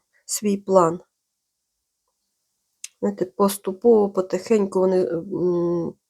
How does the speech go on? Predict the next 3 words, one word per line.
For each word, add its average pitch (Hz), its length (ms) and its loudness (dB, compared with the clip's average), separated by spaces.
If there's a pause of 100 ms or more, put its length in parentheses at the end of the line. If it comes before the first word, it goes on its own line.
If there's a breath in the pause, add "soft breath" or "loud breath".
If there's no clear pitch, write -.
планують 196 720 4
все-таки 185 920 0 (320 soft breath)
продавлювати 185 1500 2